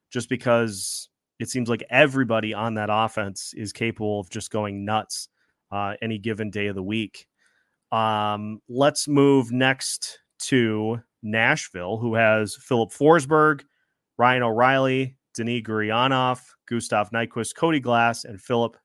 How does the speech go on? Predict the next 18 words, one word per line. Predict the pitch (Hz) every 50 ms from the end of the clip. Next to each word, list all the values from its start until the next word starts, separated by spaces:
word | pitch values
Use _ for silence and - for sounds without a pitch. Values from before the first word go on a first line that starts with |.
| _ _ _ -
Tomasino. | 117 110 110 104 95 - - - - - - 143 143 139 120 92 73 73 78 87 _ _ _ _ _ _ _ _ _ _ _ _ _ _ _ _ _ _ _ _ _ -
Injury | - 247 294 294 269 285 262 240 196
risk | 165 165 170 147 139 - - -
here | - - - - 165 165 143 120 104 90 78 - - _ _ _ _ _
for | _ - 147 139
Nashville. | 135 131 123 110 104 - - - 95 85 80 73 - -
It's, | - 160 160 156 - - - - - - - -
it's | 156 147 -
a | 185
decent | 147 131 151 170 180 - - 202 180 -
top | - 165 156 151 -
six, | - - - 135 131 135 135 - - - - - - _ -
but | 117 104 98 123 123 123 120
there | 117 120 117 120
is | 113 131 147 151 143
a | 175 -
lot | 135 127 120 117 117 120 131 147 151 156
of | - 139 135 131 127 113